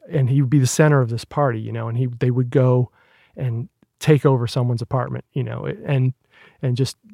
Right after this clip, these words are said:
have a speed party until the, the rent wasn't paid, and then they'd move on to another party, you know. And DeVito always said that Warhol had watched Bill Heine and kind of picked up a lot of his ideas about where, how to run the factory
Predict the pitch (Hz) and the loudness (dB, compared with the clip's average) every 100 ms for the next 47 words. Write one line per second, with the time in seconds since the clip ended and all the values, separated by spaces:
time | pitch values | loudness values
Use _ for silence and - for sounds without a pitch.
0 | _ _ _ 113 135 127 - 156 151 135 | _ _ _ -2 0 0 -2 2 2 4
1 | 143 143 143 131 139 143 139 131 147 - | 4 6 4 4 4 2 2 -2 -10 -4
2 | 143 135 156 147 135 139 147 156 143 131 | 0 2 2 2 2 2 4 4 2 2
3 | 131 127 123 135 135 139 131 127 107 - | 2 2 4 4 4 4 4 2 -2 0
4 | 131 127 123 117 - 131 127 117 120 123 | 2 4 2 0 -2 0 0 0 -2 0
5 | 127 123 120 - - - - - _ 143 | 0 0 -2 -8 -20 -20 -20 -20 _ 4
6 | 190 180 151 147 147 139 - - _ 123 | 8 10 10 8 8 6 2 -6 _ 4
7 | 143 143 131 127 110 113 120 123 120 - | 6 8 6 4 2 -2 0 0 0 -2
8 | - - - 123 117 123 120 117 - 139 | -14 -6 -2 0 0 0 0 -2 -2 -2
9 | 131 - 135 135 131 123 123 120 113 117 | -2 -2 -2 -2 -4 -2 -2 -2 -4 -4
10 | 120 117 117 117 120 - _ _ 143 127 | -2 -2 -4 -4 -6 -6 _ _ 0 0
11 | 117 - _ _ _ _ _ _ _ _ | -2 -6 _ _ _ _ _ _ _ _
12 | - _ - 135 131 120 127 120 - 127 | -20 _ -4 0 0 0 -2 -2 -4 -6
13 | 123 127 131 | -6 -6 -8